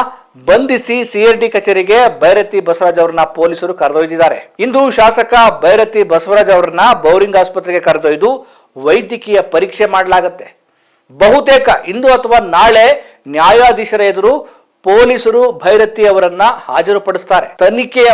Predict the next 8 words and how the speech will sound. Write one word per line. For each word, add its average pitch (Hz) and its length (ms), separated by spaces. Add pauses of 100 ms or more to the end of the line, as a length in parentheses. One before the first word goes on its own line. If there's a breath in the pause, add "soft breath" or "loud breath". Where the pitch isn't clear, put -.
ಮುಂದಿನ 233 460
ವಿಚಾರಣೆಗಾಗಿ 202 880
ಸಿ 202 160
ಐ 214 200
ಡಿ 202 120
ಅಧಿಕಾರಿಗಳು 190 840 (220 loud breath)
ಭೈರತಿ 226 520
ಅವರನ್ನ 202 360